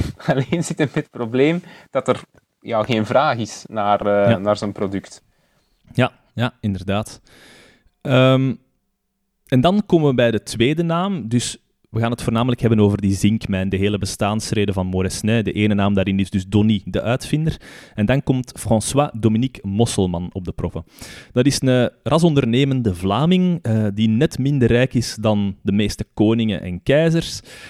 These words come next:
Speaker 2: En die koopt drie vierde van de aandelen in Donny et Compagnie, dus het bedrijf van Donny zelf. Donny,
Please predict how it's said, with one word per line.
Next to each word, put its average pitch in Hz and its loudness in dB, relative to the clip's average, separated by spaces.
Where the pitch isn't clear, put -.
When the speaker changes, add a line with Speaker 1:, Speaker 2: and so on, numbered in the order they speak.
Speaker 2:
En 117 2
die 156 2
koopt - 0
drie 147 0
vierde 156 2
van 139 0
de 127 -4
aandelen 127 2
in 117 2
Donny 127 2
et 117 0
Compagnie, 101 -2
dus 98 -6
het - -16
bedrijf 92 -8
van 90 -6
Donny 92 -4
zelf. 85 -10
Donny, 131 2